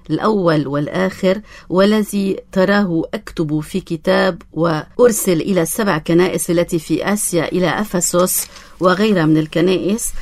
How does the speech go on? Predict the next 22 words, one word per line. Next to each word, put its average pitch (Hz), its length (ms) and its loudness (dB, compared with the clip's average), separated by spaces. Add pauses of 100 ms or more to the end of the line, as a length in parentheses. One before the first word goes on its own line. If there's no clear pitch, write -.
(240)
أكيد 208 280 -2
أنا 175 160 2
رح - 180 -4
أقراهن 180 340 2
غلط، 165 440 -2
رح، 165 340 -2
آه، 156 460 -4
تفسرنا 175 800 -2
من 185 280 2
هو 165 120 -2
الكنائس. 165 760 -2 (100)
"فالتفت 220 760 0
لأنظر 170 600 2
الصوت 202 460 0
الذي 170 280 2
تكلم 170 640 2
معي، 190 460 2 (320)
ولما 185 460 4
التفت 165 580 -4 (280)
رأيت 190 480 0 (100)
سبع 170 500 0 (260)
منابر 175 720 2